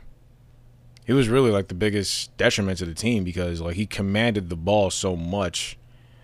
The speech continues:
but didn't really, he didn't really in-, like, involve everyone else in the offense to,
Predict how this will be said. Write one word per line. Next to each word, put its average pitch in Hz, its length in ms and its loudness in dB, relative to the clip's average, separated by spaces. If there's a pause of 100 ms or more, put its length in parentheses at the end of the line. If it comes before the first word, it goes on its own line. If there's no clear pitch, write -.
(260)
but 90 380 0
didn't 104 300 2
really, 95 520 0 (1120)
he 113 180 2
didn't 113 220 2
really 104 320 2
in-, 98 200 -4
like, 92 320 -4
involve 98 380 0
everyone 92 260 -2
else 92 160 -2
in 87 60 -8
the 85 140 -4
offense 82 400 -2
to, 98 180 0